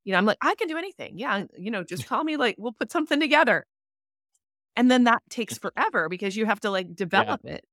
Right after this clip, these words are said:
Speaker 1: you
Speaker 3: Yeah.
Speaker 1: know? So developing a new product or a new service is very time consuming.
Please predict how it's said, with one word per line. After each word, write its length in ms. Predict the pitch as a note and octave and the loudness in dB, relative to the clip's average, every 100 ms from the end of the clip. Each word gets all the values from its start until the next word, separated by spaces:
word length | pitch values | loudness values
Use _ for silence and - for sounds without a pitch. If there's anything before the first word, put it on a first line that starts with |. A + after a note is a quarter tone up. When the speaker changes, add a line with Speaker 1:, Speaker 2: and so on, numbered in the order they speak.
| _ | _
Speaker 1:
you 100 | A3+ | 2
Speaker 3:
Yeah. 120 | G#3+ | 6
Speaker 1:
know? 160 | A#3+ B3 | 6 4
So 100 | C4 | -2
developing 500 | G3+ G3 A3 E4+ F4+ | 0 0 0 0 -4
a 40 | B3+ | -4
new 140 | G#3+ | -6
product 580 | - G#3 C#4 F#3+ F3 _ _ _ _ | -2 -2 0 -2 -6 _ _ _ _
or 100 | - | -8
a 40 | F3+ | -6
new 260 | F#3+ F#3+ | -6 -8
service 680 | F3+ - D#4 B3 F#3 G#3 - _ _ _ - | -6 -4 -2 0 -2 -4 -14 _ _ _ -2
is 260 | F#3 F3 - - | 0 -2 -6 -8
very 420 | D#3 F#3+ F#3+ F#3 | -2 -2 -2 -6
time 280 | - E3+ E3+ | -4 -4 -4
consuming. 500 | D#3 - C#3 B2+ | -10 -12 -12 -12